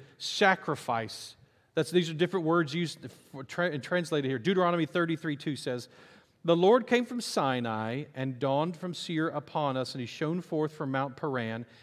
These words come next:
and he came from the ten, he came from the ten thousands of holy ones with flaming fire at his right hand." Same concept. Holy ones.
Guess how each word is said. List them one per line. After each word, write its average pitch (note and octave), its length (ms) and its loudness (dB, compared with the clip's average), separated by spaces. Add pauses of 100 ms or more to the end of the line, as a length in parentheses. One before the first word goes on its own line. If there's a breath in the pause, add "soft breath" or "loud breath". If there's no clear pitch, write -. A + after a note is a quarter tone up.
(100)
and D#3 80 -2
he D3+ 80 2
came E3+ 320 0
from F3 160 -2
the D#3 80 2
ten, F3+ 400 -2 (380 soft breath)
he E3 100 0
came F#3+ 320 0
from F3 240 0
the E3+ 100 2
ten G#3+ 520 0 (260)
thousands C3 800 0 (240 soft breath)
of D3 180 2
holy D#3 440 -2
ones A2 520 -6 (300 soft breath)
with C#3 120 -4
flaming C#3+ 480 -2
fire B2 400 0
at A#2 100 -6
his A2+ 140 -6
right A#2 220 -4
hand." G#2+ 280 -8 (140)
Same A#2 340 -12
concept. G#2+ 400 -12 (640)
Holy B2 280 -2
ones. F#2 500 -16